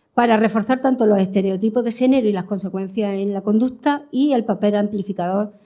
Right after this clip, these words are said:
de los discursos de odio misógino a través de su funcionamiento. Es licenciada en Publicidad y Relaciones Públicas por la Universidad Rey Juan Carlos de Madrid y cuenta con un ejecutivo M B A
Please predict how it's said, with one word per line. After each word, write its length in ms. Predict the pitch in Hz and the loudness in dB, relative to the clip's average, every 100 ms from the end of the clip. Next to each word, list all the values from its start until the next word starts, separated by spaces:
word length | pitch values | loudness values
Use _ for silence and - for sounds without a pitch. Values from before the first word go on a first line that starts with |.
| _ | _
de 140 | - 202 | 0 2
los 140 | 196 | 2
discursos 440 | 175 175 214 214 202 | -2 -2 -2 -2 -2
de 140 | 190 | -2
odio 460 | 196 208 214 214 - - _ | -2 -2 0 0 -4 -20 _
misógino 760 | 202 190 190 233 233 226 226 233 - _ - | 0 2 2 -2 -2 -2 -2 -4 -14 _ -4
a 100 | 208 | -4
través 220 | 196 190 | -4 -6
de 80 | 190 | -8
su 140 | 190 | -10
funcionamiento. 640 | 175 - 170 165 165 165 _ _ _ _ _ - | -10 -8 -8 -6 -10 -12 _ _ _ _ _ 0
Es 120 | 233 | 2
licenciada 520 | 226 - 196 190 214 | 2 -2 -4 -2 0
en 100 | 208 | 0
Publicidad 560 | 202 196 190 190 196 285 | -2 -4 -4 -2 0 0
y 40 | |
Relaciones 500 | 233 208 185 190 196 | 0 -4 -2 0 0
Públicas 500 | 190 254 254 214 208 | 0 0 0 0 -2
por 140 | 202 190 | -2 0
la 80 | 180 | 4
Universidad 720 | 185 185 185 185 202 196 - - - | 6 6 4 2 2 2 -6 -20 -4
Rey 180 | 208 214 | 0 0
Juan 240 | 208 208 | 0 -4
Carlos 380 | 208 202 196 196 | -2 -2 -2 -2
de 80 | 180 | -2
Madrid 400 | 180 190 277 330 - _ _ | -2 0 0 0 -6 _ _
y 120 | - 214 | -2 2
cuenta 440 | 220 214 208 226 | 6 4 4 0
con 180 | 220 208 | 2 4
un 460 | 196 196 202 208 - | 4 4 2 0 -2
ejecutivo 800 | 190 190 196 202 220 202 214 214 | -2 -4 -2 2 2 4 0 2
M 360 | 214 214 208 202 | 4 6 6 4
B 180 | 202 202 | 2 2
A 220 | 220 | 0